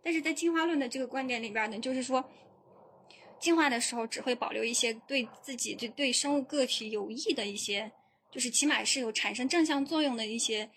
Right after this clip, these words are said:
基因的特质，然后就结合这个关于抑郁他们做的这个研究之后，他们就会得出来了这么一个结论。然后我当时看到的时候，我就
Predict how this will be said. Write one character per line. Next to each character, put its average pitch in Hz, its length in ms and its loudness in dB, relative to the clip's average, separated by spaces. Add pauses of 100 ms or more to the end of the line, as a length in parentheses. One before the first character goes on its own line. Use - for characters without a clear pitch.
(120)
基 240 160 -4
因 247 160 4
的 240 80 0
特 247 260 -2
质， 208 300 -4 (320)
然 214 80 -2
后 247 100 4 (260)
就 233 300 -4 (180)
结 220 220 0
合 220 160 -2
这 240 160 -2
个 214 180 -2 (200)
关 226 180 -6
于 226 60 -4
抑 262 240 2
郁 226 100 -2
他 233 160 -8
们 220 80 -8
做 226 100 -6
的 220 120 -2
这 - 100 -6
个 - 80 -4
研 202 240 -2
究 220 100 -2
之 233 140 -2
后， 214 80 0
他 214 160 -4
们 214 100 -4
就 220 120 -4
会 220 100 -8 (580)
得 208 160 -4
出 214 160 -4
来 220 100 2
了 208 100 0
这 233 100 -6
么 208 80 -4
一 202 80 -8
个 202 100 -8
结 196 240 -4
论。 196 180 -6 (220)
然 233 120 -4
后 294 80 4
我 220 100 2
当 302 120 2
时 339 100 -2
看 392 180 -4
到 359 100 2
的 269 120 2
时 262 120 -8
候， 262 140 0
我 220 100 0
就 277 180 -2